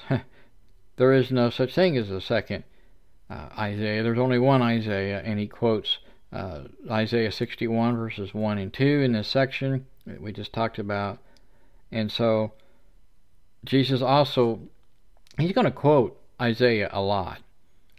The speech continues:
And so Jesus will clearly spell out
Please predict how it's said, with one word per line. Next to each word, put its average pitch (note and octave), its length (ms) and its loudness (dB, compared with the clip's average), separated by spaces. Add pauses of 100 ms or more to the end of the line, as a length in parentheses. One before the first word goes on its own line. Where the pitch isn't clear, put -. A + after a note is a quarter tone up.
(880)
And B2+ 160 0
so C#3+ 560 6 (760)
Jesus D#3+ 500 2
will B2 140 0
clearly D3 520 2
spell A#2 420 -2
out G2+ 280 -6